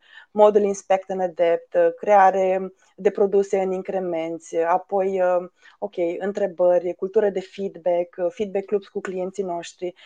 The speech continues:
și, în același timp, abordarea asta de tip product management, care, în primul rând, um,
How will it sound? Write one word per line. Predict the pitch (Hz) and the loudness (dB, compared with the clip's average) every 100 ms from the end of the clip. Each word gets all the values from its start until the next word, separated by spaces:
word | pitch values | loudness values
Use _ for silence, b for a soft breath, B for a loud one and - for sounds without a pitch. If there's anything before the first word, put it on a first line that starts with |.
| B B | B B
și, | - | -2
în | 247 | 0
același | 226 262 247 240 - | 2 2 2 0 -8
timp, | 262 262 | -2 -2
abordarea | 214 214 214 240 | 0 0 2 2
asta | 247 - | 0 -4
de | 220 208 | -4 -4
tip | 220 - | -6 -6
product | 208 214 214 | -2 -2 -2
management, | 202 180 170 160 170 208 _ B B B _ | -10 -8 -10 -10 -10 -10 _ B B B _
care, | 208 202 | 4 6
în | 208 | 4
primul | 208 226 254 247 | -4 -6 -2 -2
rând, | 190 175 180 208 208 _ | -2 -4 -6 -10 -16 _
um, | 202 196 190 190 190 | -8 -6 -6 -8 -14